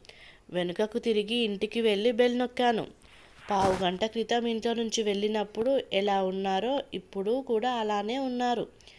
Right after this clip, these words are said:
టీవీలో అలాగే క్రికెట్ వస్తుంది. కొడుకు చిన్న ముందు పుస్తకాలు అలాగే ఉన్నాయి.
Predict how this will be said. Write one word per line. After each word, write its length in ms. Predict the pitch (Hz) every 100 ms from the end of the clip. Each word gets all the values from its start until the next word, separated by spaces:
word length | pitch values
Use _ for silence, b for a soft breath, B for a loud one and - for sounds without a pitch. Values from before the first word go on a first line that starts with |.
| B B B
టీవీలో 420 | 190 190 208 233
అలాగే 400 | 233 208 202 208
క్రికెట్ 420 | 240 240 240 240 247
వస్తుంది. 520 | 240 - 240 208 - - B B B
కొడుకు 420 | 190 185 185 220 226
చిన్న 240 | 208 220
ముందు 340 | 220 202 196
పుస్తకాలు 600 | 247 208 - 196 214 226
అలాగే 440 | 240 196 190 196 240
ఉన్నాయి. 560 | 240 233 240 233 -